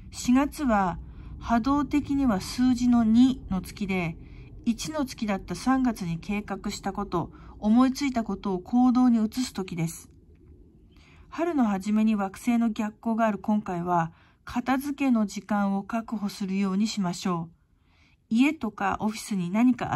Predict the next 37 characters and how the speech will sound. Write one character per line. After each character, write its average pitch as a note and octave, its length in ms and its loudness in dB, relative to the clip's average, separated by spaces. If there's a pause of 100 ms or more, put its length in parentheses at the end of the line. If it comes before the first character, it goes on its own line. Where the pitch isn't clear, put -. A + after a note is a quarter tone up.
新 A#3 200 0
し C#4 220 -2
い - 20 6
も G#3+ 160 4
の E3 120 -2
を D#3+ 40 -2
加 E3+ 320 -2
え E3 40 0
る。 F3+ 240 -4 (520)
例 C#4+ 160 2
え A3 40 2
ば、 F3+ 320 2 (600)
壁 A#3 280 2
の C4 140 4
ペ B3+ 220 4
ン A#3+ 80 4
キ A#3+ 120 -4
を A#3+ 120 4
塗 A3+ 100 4
っ A3+ 40 0
た A3+ 200 -2
り F#3 240 -2
し - 80 -14
て - 100 -4
み E3+ 120 -2
ま E3 120 0
し E3 160 -6
ょ D#3+ 220 -4 (240)
う。 - 60 -20 (640)
レ A3+ 100 2
ベ C4 140 4
ル D4+ 100 2
四 D#4 240 0
の G#3+ 120 2
太 A3 220 0
陽 F#3 280 0
の D3+ 400 -4